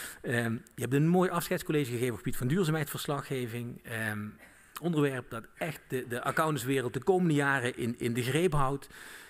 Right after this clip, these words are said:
Je hebt je daar volledig in verdiept. En, en wat ik mooi vond, is dat je me ook de afgelopen maanden steeds updates gaf van als je weer iets nieuws had bedacht, "Roger, dat moeten we gaan doen of dit of dit." Je hebt ook duidelijke ideeën over hoe we dat,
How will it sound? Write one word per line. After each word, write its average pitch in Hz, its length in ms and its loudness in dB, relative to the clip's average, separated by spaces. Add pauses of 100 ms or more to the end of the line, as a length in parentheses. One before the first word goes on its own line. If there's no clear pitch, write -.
(200)
Je - 60 -14
hebt 110 120 -10
je 123 60 -2
daar 120 140 0
volledig 156 360 4
in 151 120 0
verdiept. 131 520 -6
En, 127 300 -4
en 127 120 -6
wat 127 100 0
ik 127 80 0
mooi 165 240 4
vond, 151 120 0
is 143 80 -2
dat 151 140 -2
je 139 60 -2
me 151 60 0
ook 156 140 0
de 180 80 -2
afgelopen 160 420 0
maanden 147 300 0
steeds 190 280 4
updates 170 460 0
gaf 151 200 -2
van 147 180 -2
als 147 160 -4
je 143 60 -4
weer 143 160 0
iets 139 120 -4
nieuws 214 200 2
had 175 120 -2
bedacht, 147 420 -2 (720)
"Roger, 180 340 -2 (160)
dat - 180 -2
moeten 202 240 -4
we 131 60 -4
gaan 151 100 -2
doen 156 180 -4
of 139 120 -8
dit 202 200 -6
of 160 120 -12
dit." 175 180 0
Je 147 60 -10
hebt 143 140 -4
ook 127 160 -6
duidelijke 165 420 -2
ideeën 151 400 2
over 123 240 -2
hoe 147 160 4
we 147 60 6
dat, 131 240 0